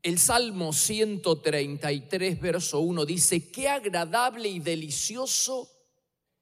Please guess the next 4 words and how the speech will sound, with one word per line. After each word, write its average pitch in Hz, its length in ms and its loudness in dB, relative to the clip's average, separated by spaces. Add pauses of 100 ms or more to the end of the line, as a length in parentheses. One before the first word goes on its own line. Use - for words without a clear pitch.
(260)
es 202 320 2
que 180 260 0
los 160 420 0
hermanos 214 1400 -2